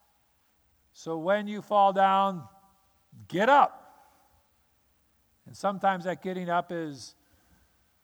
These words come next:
getting your kids together, talking to 'em, repenting,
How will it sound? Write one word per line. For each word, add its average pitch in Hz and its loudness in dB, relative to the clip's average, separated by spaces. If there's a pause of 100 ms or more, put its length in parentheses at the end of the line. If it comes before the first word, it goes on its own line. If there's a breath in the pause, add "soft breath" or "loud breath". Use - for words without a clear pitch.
(540)
getting 151 -8
your 170 -4
kids 175 -6
together, 143 -4 (140)
talking 170 4
to 143 -10
'em, 107 -12
repenting, 135 -6